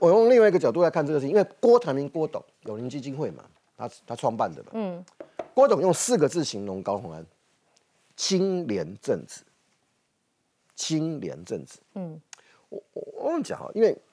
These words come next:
Speaker 1: 大家其实讲高虹安，讲到有点想要开他玩笑哈，但是我，我在想的是，如果电视机前面的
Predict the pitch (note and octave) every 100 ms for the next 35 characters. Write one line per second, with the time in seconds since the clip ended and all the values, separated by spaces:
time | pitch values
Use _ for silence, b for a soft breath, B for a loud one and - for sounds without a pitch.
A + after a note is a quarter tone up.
0 | _ E3+ F3 D3 B2+ A#2 - F#2 C3+ C3
1 | C3+ A#2+ G2+ A#2 A#2 - C3+ F#2+ G#2+ G2
2 | F2+ E2 E2 C#2 B1 - - D3 F2+ B1
3 | _ - C3+ C#3 - - D#2+ G#2 - F2
4 | G2 B2+ _ C3+ A#2 _ _ _ E3+ F3+
5 | B2 - _ _ E3 D#3 D3+ B2+ C#3+ C3
6 | A#2 A#2 A2 F#2